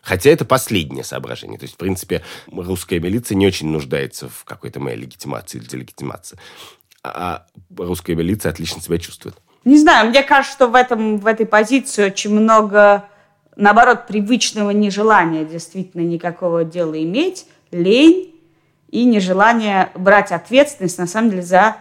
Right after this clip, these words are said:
Speaker 2: за слежение за этими процедурами. И в этом смысле меня вызывает восхищение,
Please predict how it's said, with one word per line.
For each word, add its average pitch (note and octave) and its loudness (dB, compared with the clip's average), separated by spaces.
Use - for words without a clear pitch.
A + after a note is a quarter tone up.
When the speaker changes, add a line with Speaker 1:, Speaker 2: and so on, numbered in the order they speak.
Speaker 2:
за F#3 -8
слежение G3+ 2
за F3 0
этими F#3 0
процедурами. F#3+ 0
И D#3 -2
в D#3 -4
этом F#3 -2
смысле G#3+ -6
меня F3 -2
вызывает F3 -2
восхищение, F3+ -2